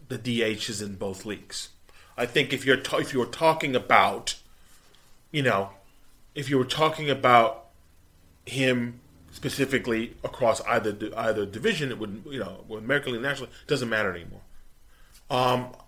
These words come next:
the teams that are gonna, gonna make a move, and I truly believe the Mets will just throw it out there anyway, because I think they will, be-, just to keep fans, you know, happy. They'll still want him. And, you know,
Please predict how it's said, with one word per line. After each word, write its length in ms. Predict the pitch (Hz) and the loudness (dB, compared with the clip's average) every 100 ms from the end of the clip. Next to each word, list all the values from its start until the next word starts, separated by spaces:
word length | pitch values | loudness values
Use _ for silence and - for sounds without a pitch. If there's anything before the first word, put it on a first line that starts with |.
| - - - 156 | -20 -20 -20 -10
the 100 | 160 | -6
teams 380 | - 277 311 | -2 0 2
that 100 | 240 185 | 6 6
are 140 | 165 - - - | 4 -4 -18 -4
gonna, 320 | 160 143 117 - - - | 4 4 2 -6 -14 0
gonna 200 | 151 127 | 2 4
make 280 | 135 156 151 | 2 2 2
a 40 | |
move, 640 | 117 131 120 98 - - - - _ 139 | 0 0 0 -2 -12 -20 -20 -20 _ 0
and 120 | 156 | 6
I 200 | 220 - - - | 6 4 -10 -10
truly 280 | - 330 180 | -4 0 2
believe 340 | 135 135 120 | 2 2 4
the 100 | 120 | 4
Mets 340 | 131 135 - - - - | 4 2 0 -8 -20 -6
will 100 | 123 | -2
just 240 | 156 - - | 0 0 4
throw 260 | 123 117 | 8 8
it 60 | 110 | 6
out 200 | 110 - | 4 2
there 180 | 98 113 | 0 0
anyway, 280 | 110 85 | -2 -6
because 360 | 90 - 110 - - - | -10 -6 -6 -6 -18 -4
I 100 | 120 | 0
think 200 | 127 113 | 2 0
they 140 | 107 87 | 0 -2
will, 320 | 101 101 - - | 0 -2 -4 -12
be-, 80 | 123 | -8
just 240 | 117 123 - | -6 -6 -8
to 60 | |
keep 360 | - 131 110 - - - | -10 -10 -10 -16 -20 -20
fans, 360 | - 120 98 - - _ - - - | 0 0 0 -6 -16 _ -20 -20 -12
you 80 | 101 | -12
know, 140 | 85 - - | -12 -20 2
happy. 380 | 147 135 67 - _ - - - - - - - - _ - | 4 4 -2 -14 _ -20 -20 -20 -20 -20 -20 -20 -20 _ 2
They'll 180 | 175 175 | 6 6
still 300 | - 214 180 | 8 8 8
want 320 | 135 143 135 | 6 6 6
him. 180 | - - - - - | 0 -12 -16 -20 -2
And, 320 | 139 143 139 | 2 2 2
you 100 | 185 | 2
know, 220 | 151 131 | 4 4